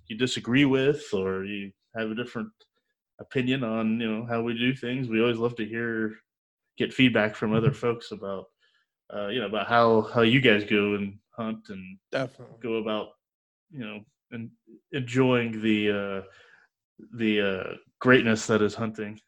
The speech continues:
Speaker 1: if you will. <laughs> Let
Speaker 2: Yep.
Speaker 1: us know, you know, I mean, we're always open to learning new, new ways and new methods of, uh, of it being successful out in the field.
Speaker 2: Yeah,
Speaker 1: Um,
Speaker 2: for sure.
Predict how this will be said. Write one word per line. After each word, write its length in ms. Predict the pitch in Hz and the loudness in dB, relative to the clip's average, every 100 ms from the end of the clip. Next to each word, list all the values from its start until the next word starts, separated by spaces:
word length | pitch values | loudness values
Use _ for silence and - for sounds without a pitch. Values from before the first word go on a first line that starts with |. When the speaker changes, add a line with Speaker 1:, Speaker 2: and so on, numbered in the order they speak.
| - | -20
Speaker 1:
if 140 | 107 | -14
you 120 | 104 | -12
will. 280 | 101 101 110 - | -10 -10 -10 -10
<laughs> 80 | - - _ - - - | -12 -12 _ -20 -20 -8
Let 140 | 123 147 | 2 4
Speaker 2:
Yep. 20 | |
Speaker 1:
us 160 | 139 131 | 4 2
know, 240 | 156 127 | 0 0
you 140 | 101 107 | -2 -2
know, 140 | 113 | 0
I 80 | 120 | 0
mean, 320 | 110 107 107 _ _ _ - | 0 -2 -6 _ _ _ -4
we're 200 | 110 117 | 0 2
always 200 | 120 120 | 2 0
open 360 | 120 127 117 | 0 -2 -4
to 120 | 117 | -2
learning 280 | 107 113 113 | -2 0 0
new, 460 | 117 120 120 117 117 | -2 -2 -4 -6 -8
new 240 | 117 120 120 | -4 -2 0
ways 460 | 117 127 127 127 | 2 2 0 -4
and 180 | 110 107 | -8 -6
new 120 | 113 | -4
methods 480 | 113 120 123 123 127 | -4 -6 -8 -16 -12
of, 160 | 113 110 107 | -10 -10 -10
uh, 240 | 110 113 - _ _ _ _ _ | -10 -12 -16 _ _ _ _ _
of 240 | 107 107 101 | -12 -12 -10
it 160 | 120 120 | -14 -6
being 200 | 123 117 | -4 -4
successful 580 | - - 123 123 113 117 | -8 -10 -10 -10 -8 -6
out 140 | 117 | -4
in 80 | 110 | -6
the 60 | |
field. 380 | 107 123 139 104 - _ _ 95 | -8 -8 -8 -8 -14 _ _ -14
Speaker 2:
Yeah, 80 | 104 101 | -12 -12
Speaker 1:
Um, 100 | 98 | -12
Speaker 2:
for 60 | 92 | -18
sure. 280 | - 117 | -14 -12